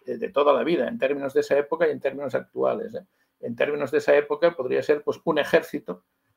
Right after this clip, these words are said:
que se dirija, eh, levantando columnas de polvo, imagínate, hacia mi frontera. Y veo claro que es un ejército, y veo claro que están armados hasta los dientes. La pregunta es, si es tan claro, ¿debo esperar a que crucen mi frontera y a que empiecen a causar destrucción?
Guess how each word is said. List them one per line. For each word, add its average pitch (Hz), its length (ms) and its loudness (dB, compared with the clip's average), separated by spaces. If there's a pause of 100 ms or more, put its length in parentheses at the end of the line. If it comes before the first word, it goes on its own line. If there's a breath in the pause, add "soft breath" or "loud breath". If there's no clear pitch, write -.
(120)
que 131 100 -2
se 131 120 -2
dirija, 135 520 2
eh, 123 80 0
levantando 127 580 0
columnas 139 480 0
de 143 100 2
polvo, 160 360 4
imagínate, 151 760 -6
hacia 139 260 -4
mi 139 160 -6
frontera. 123 560 -8 (600)
Y 120 180 -8
veo 143 260 6
claro 156 300 6
que 127 60 -10
es 123 60 -12
un 127 120 -6
ejército, - 540 -4
y - 40 -12
veo 135 160 0
claro 139 220 2
que 131 80 -2
están 131 220 -6
armados 135 260 -2
hasta 135 180 -6
los 117 160 -6
dientes. 147 440 -4 (440)
La 143 160 4
pregunta 156 480 2
es, 139 240 0
si 165 240 -2
es 202 180 0
tan 156 260 0
claro, 143 420 0 (320)
¿debo 180 340 4
esperar 170 720 2
a 143 120 0
que 139 140 -6
crucen 160 360 2
mi 139 100 -6
frontera 135 640 -2
y 131 60 -4
a 139 80 -2
que 139 60 -8
empiecen 151 300 0
a 165 80 -2
causar 147 320 2
destrucción? 139 720 -6